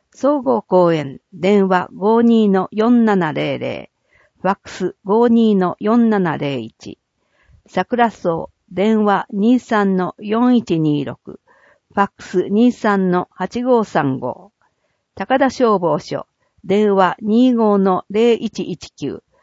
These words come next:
ファックス二二の四五六五。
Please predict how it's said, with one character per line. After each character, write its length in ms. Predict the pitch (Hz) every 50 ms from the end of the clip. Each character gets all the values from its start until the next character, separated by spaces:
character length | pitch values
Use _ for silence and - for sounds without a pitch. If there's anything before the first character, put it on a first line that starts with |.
| _ _ _ _ _ _
フ 60 | -
ァ 40 | 190 196
ッ 40 | _ _
ク 80 | -
ス 260 | - - 190 180 - _ -
二 280 | - 196 226 240 240 233
二 300 | 226 220 214 214 208 202
の 280 | 196 190 190 185 - _ _ -
四 340 | 196 202 214 233 233 226 220
五 240 | 226 220 202 175 160
六 300 | 147 151 - - 139 127
五。 320 | - 120 95 - 190 196